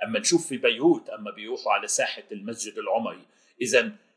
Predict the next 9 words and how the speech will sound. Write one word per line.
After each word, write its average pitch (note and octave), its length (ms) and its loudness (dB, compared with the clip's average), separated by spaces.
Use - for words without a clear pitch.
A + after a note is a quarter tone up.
مهما D3+ 680 6
بدأت - 460 2
تدفقات C3 760 -4
الثوار C3 560 0
في A#2+ 220 -8
رأيي، E3 460 2
عندهم G#3 720 4
من A#2+ 140 -6
الوعي A#2 560 2